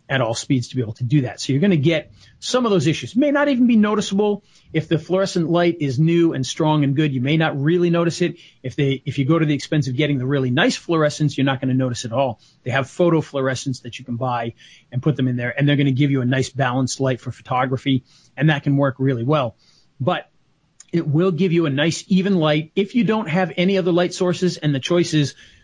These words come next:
you know, in there or in a room where it's dark and, and you don't have lighting,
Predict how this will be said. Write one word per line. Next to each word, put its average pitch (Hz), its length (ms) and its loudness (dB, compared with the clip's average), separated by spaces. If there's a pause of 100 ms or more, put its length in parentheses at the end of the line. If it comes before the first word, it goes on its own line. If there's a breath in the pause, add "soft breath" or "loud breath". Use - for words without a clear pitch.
(100)
you 139 120 -2
know, 139 180 -2 (100)
in 165 200 2
there 208 360 2
or 147 280 2
in 147 100 4
a 139 60 2
room 170 240 2
where 139 100 0
it's 123 160 -8
dark 196 400 0
and, 143 260 0
and 139 140 0
you 127 60 0
don't 180 160 2
have 190 120 2
lighting, 175 380 2